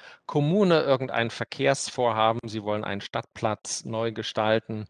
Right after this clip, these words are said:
Ähm, ja, dann sollte man die Fokusgruppe mit, mit Anwohnerinnen und Anwohnern machen.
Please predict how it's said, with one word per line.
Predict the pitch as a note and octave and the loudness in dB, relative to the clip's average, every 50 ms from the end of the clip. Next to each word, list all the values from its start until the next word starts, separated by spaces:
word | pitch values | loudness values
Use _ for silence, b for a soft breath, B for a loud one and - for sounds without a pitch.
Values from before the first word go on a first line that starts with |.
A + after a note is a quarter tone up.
| B B B B B B B B B _ | B B B B B B B B B _
Ähm, | - A#2+ A2+ A2 A2 G#2+ G#2+ G#2+ G#2 A2 - | 0 0 0 0 0 -2 -4 -6 -8 -10 -8
ja, | - - F#2 D#2+ | -4 -2 -2 -2
dann | - A2 G#2+ G#2 | -2 -4 -4 -2
sollte | A2 A2 A2 - A#2 | -4 -4 -4 -4 -4
man | A#2 A2+ A2+ | -4 -4 -4
die | A2 A2+ A2+ A2 | -4 -6 -8 -8
Fokusgruppe | - - - C#3+ C#3+ - D3+ C3+ - - - C3+ - - B2 | -10 -4 -2 -2 0 0 -2 -6 -6 -6 -6 -8 -6 -4 -4
mit, | A#2+ A#2+ A#2+ - - - - - - A2+ | -2 0 -2 -2 -2 -8 -10 -10 -10 -6
mit | A2+ A2 G#2+ - - - - | -6 -6 -6 -6 -12 -6 -2
Anwohnerinnen | A#2+ B2 C3+ B2 B2 B2+ B2 A#2+ A#2+ A2 A#2+ A#2 A#2 - | 0 0 0 0 -2 -2 -2 0 -2 -2 -2 -4 -4 -6
und | - A2 - | -6 -6 -2
Anwohnern | - C3+ E3 E3 C3+ A#2 A#2+ A#2 A2+ A2 A2 | 0 0 0 2 0 0 0 0 0 -2 -2
machen. | A2 G#2+ A2+ - - D3 E3 E3+ | -2 -2 -4 -4 -2 -2 -2 -2